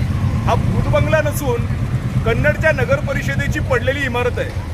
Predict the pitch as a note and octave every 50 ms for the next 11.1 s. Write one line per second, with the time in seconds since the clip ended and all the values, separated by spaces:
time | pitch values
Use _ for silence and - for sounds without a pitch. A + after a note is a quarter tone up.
0 | - - - - - - - - - - - - - - - A#3 B3+ C#4+ D#4 D#4+
1 | D#4+ D#4+ D#4 D#4+ C#4 C4+ C4 D4 D#4 D4+ D4+ D4 - D4+ D4 F#4 - C#4+ C4 C4+
2 | C4+ C4+ C4 - - - - F4 - D4 B3+ G#3 G3 - - - - - - -
3 | - - - - - A#3+ C4 C#4 C#4 D4 - D4+ D#4 D#4 D#4 - D4 C4+ C4 C#4
4 | C#4+ - - C#4 C4 B3+ - G#3 G3+ A3 - C4+ B3+ A3+ A#3 - D#4 D#4+ D#4 D4
5 | C4+ C4 - C#4 B3+ B3 C4 B3+ C4+ C4 C#4+ C#4 C4 A#3+ A3+ - C4+ C4+ B3+ A#3
6 | A#3+ B3 - - C4+ C4+ - - - C4 B3 B3+ C4 C4+ C4 - A#3+ A#3 A3+ B3+
7 | C#4 C4+ - A#3+ - - G#3 A3+ - - - - - - - - B3 - D#4+ D#4+
8 | F4 F#4 F#4 F4 D#4+ C4 A3+ A#3 A#3+ - - - - - - - - - A3+ G3
9 | B3+ D4+ E4 F4 E4 - - D#4+ D#4+ E4+ E4 - D#4+ D#4 E4 D#4 D#4 D4+ D#4 D4+
10 | D4+ C#4+ C#4 D4 C#4 C#4 C#4 C4+ B3+ A#3+ A#3+ C4 B3+ A3+ G#3+ G#3+ G#3 G3 F#3 F#3
11 | F#3+